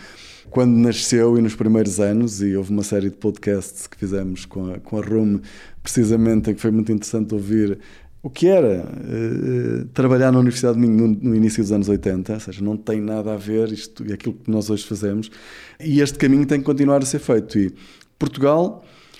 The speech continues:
só terá capacidade de convergir verdadeiramente com a Europa se tiver universidades de primeira linha. Nós fizemos um caminho muito importante nos, nestes cinquenta anos de democracia.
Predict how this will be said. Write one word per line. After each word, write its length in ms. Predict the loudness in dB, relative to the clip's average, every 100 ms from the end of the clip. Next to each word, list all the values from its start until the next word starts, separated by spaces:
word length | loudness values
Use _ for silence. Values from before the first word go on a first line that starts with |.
| _ -6
só 300 | -2 2 2
terá 600 | 2 2 2 0 -4 -12 _
capacidade 720 | -6 -2 0 2 2 4 2
de 40 | 0
convergir 540 | 0 2 2 2 0
verdadeiramente 560 | 2 2 2 2 0 0
com 80 | 2
a 20 |
Europa 360 | 2 2 0 -4
se 540 | -4 0 4 4 2 -2
tiver 260 | 0 2 4
universidades 800 | 4 2 0 0 2 0 -2 -4
de 120 | -2
primeira 360 | 0 2 2
linha. 340 | 0 -2 -6 -14 -20 -20 -14 -8
Nós 120 | -4
fizemos 280 | 0 0 0
um 60 |
caminho 280 | 2 4 4
muito 220 | 4 2
importante 500 | -4 -2 -2 -2 -2
nos, 460 | -2 -2 -6 -10 -6
nestes 300 | -6 -6 -6
cinquenta 300 | -4 -2 -2
anos 120 | -2
de 40 |
democracia. 680 | -4 -4 -4 0 2 2